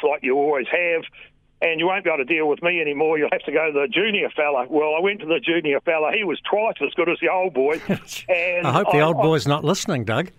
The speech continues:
Speaker 1: Oh, he pro-, he probably is. He probably is. He knows I feel this way. And I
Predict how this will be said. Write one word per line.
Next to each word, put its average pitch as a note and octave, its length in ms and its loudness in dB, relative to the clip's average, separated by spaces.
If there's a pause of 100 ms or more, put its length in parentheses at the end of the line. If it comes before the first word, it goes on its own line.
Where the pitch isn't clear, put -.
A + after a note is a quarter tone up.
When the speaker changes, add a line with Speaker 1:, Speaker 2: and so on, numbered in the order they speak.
Speaker 1:
Oh, D4+ 160 2
he C#4 80 0
pro-, D4+ 220 0
he C4 80 0
probably E3+ 480 2
is. F#3 240 0
He F3+ 80 -2
probably F#3+ 400 0
is. F#3 160 0
He F3 80 -2
knows A3+ 400 0
I C#3 120 -2
feel G#3 300 0
this B2+ 220 0
way. D3+ 340 0
And G3 380 -2
I A#3 260 0